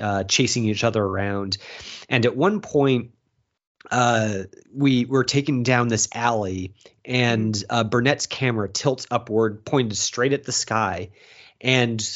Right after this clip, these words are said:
Speaker 1: uh, as his camera is pointed in that direction, we see children leaping from rooftop to rooftop. So the al-, alleys are narrow enough that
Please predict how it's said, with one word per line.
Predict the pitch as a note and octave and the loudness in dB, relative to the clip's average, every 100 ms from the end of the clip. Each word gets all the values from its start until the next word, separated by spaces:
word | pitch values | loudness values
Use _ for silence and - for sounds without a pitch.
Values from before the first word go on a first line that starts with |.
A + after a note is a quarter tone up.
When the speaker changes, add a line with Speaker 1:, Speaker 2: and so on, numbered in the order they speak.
| - | -8
Speaker 1:
uh, | B2 A2+ G#2+ | -2 0 0
as | A#2 C3+ B2 - - - | 0 0 2 0 -2 -6
his | - C#3 | -4 -2
camera | - - B2 A#2+ | -2 -2 0 2
is | G#2 | 0
pointed | F#2+ - D3 C3+ A#2+ | -2 0 0 0 0
in | |
that | A#2+ A#2 | 0 0
direction, | A#2+ A2+ A2 - G2+ | 0 0 0 -6 -2
we | G#2 A2+ | 0 0
see | - B2 A2 | 0 0 0
children | G#2 - E3 C3 B2+ A#2 A2 A2 - - | 0 2 2 4 2 2 -2 -8 -10 0
leaping | D#3+ E3 D#3+ | 0 0 -4
from | C#3 B2 G#2 G#2 | -2 -4 -4 0
rooftop | C3 B2+ - A#2 - | 2 0 -2 -2 -2
to | - | -4
rooftop. | G2+ G#2+ G#2 - - | -2 -2 -2 -12 -6
So | - | -2
the | G#2+ G#2 | 0 2
al-, | A2+ A#2+ - | 4 2 4
alleys | C3+ D3 B2 | 4 4 4
are | B2 | 2
narrow | A2+ A2+ A2 | 2 4 4
enough | G#2+ G2+ F#2+ - | 2 -2 -6 -4
that | - G2 F#2 | -2 -2 -2